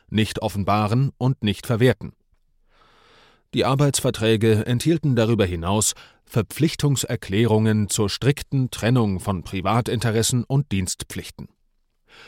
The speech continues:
Alle Mitarbeiter der apas geben bei Aufnahme ihrer Tätigkeit gegenüber dem Leiter der apas eine schriftliche Unabhängigkeitserklärung ab.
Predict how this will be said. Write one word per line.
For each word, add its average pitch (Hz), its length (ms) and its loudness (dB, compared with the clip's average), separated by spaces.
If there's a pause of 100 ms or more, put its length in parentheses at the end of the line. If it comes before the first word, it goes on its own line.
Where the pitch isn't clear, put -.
(300)
Alle 190 220 4
Mitarbeiter 147 560 0
der 143 200 0
apas 113 380 -2
geben 120 240 -2
bei 107 160 2
Aufnahme 117 500 0
ihrer 113 260 -2
Tätigkeit 123 600 -2
gegenüber 127 380 0
dem 123 140 0
Leiter 127 280 0
der 131 160 0
apas 120 440 -2
eine 123 220 -2
schriftliche 113 600 -2
Unabhängigkeitserklärung 127 1400 -4
ab. - 200 -8